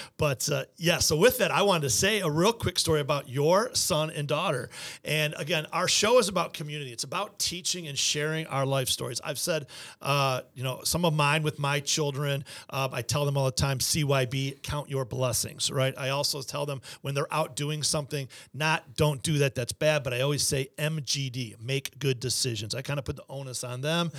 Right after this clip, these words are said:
when they're five or, you know, my oldest is eighteen,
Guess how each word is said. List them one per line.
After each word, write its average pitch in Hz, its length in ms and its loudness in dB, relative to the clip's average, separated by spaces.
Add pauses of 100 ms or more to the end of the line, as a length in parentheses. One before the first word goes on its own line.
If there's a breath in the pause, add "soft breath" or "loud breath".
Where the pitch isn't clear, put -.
(160 loud breath)
when 135 160 -2
they're 120 100 -6
five 143 640 2 (240 loud breath)
or, 123 380 0
you 131 40 -6
know, 127 60 -2
my 120 100 -2
oldest 123 220 -2
is 117 140 -4
eighteen, 135 580 0